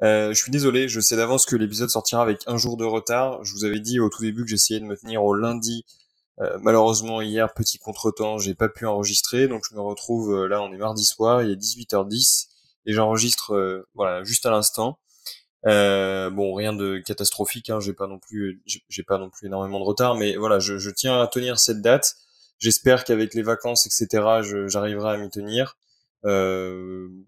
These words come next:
voilà, je me permets, entre guillemets, je pense, cet été, d'avoir juste peut-être une semaine où il y aura un petit trou dans la raquette. Euh, hormis ça, euh, comptez sur moi pour alimenter le podcast. Hum, j'ai eu des, des bons retours, euh, sur les, les premiers, les premiers épisodes. Je suis,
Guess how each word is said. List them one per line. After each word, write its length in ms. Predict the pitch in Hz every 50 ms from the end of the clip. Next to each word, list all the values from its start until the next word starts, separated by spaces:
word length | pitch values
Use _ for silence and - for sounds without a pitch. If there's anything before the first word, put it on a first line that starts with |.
| _ _
voilà, 160 | - 98 92 85
je 180 | - - - 107
me 100 | 104 98
permets, 440 | - 127 120 117 117 120 123 123
entre 300 | 127 123 113 - - 127
guillemets, 560 | 117 - - 117 113 117 117 120 117 117 120 113
je 100 | 107 101
pense, 300 | 98 - 117 117 110 -
cet 220 | - 113 101 -
été, 260 | 107 98 110 110 113
d'avoir 320 | 104 104 95 98 98 98 98
juste 240 | 98 98 - -
peut-être 280 | - 107 - 110 - - -
une 100 | 123 113
semaine 440 | - - 117 110 110 110 113 113 104 _
où 80 | 104 101
il 20 |
y 40 | 98
aura 180 | 95 95 98 95
un 60 | 95
petit 160 | - - -
trou 240 | - - - - 117
dans 100 | 110 104
la 80 | 98 95
raquette. 460 | 95 95 95 - 110 120 - - - _ _ _ _ _ - - - _ _ - -
Euh, 80 | - - -
hormis 320 | 107 113 104 107 107 104
ça, 460 | 104 - - 123 123 127 135 139 - -
euh, 180 | 107 104 98
comptez 280 | 95 _ - 113 - 117
sur 160 | - - 104
moi 180 | 101 107 123 123
pour 160 | - 107 101
alimenter 600 | 104 107 110 110 110 104 - - 151 170 - _ _ _
le 120 | 110 143
podcast. 540 | 165 - 131 - - 98 95 - - - - - - - - - - _ _ _ _ _ _ _ _ _ _ _ _ _ _ _ _ -
Hum, 380 | - 139 127 127 127 131 131 131 131 -
j'ai 140 | - 123
eu 140 | 135 147 151
des, 280 | 135 131 127 123 123 123
des 100 | 120 127
bons 140 | 135 175 185
retours, 520 | 190 175 - - 151 160 170 - - _ _ -
euh, 960 | 127 113 110 110 110 110 107 107 107 107 107 104 104 104 104 104 101 101 104 101
sur 300 | - - - - 127 120
les, 240 | 120 117 113 110 110
les 200 | 107 107 110 107
premiers, 420 | - - 131 127 123 120 123 131 -
les 140 | - 117
premiers 300 | 104 120 127 131 135 127
épisodes. 460 | 127 120 - - - 143 156 156 120 98
Je 80 | - -
suis, 560 | - - 110 107 104 104 101 101 98 98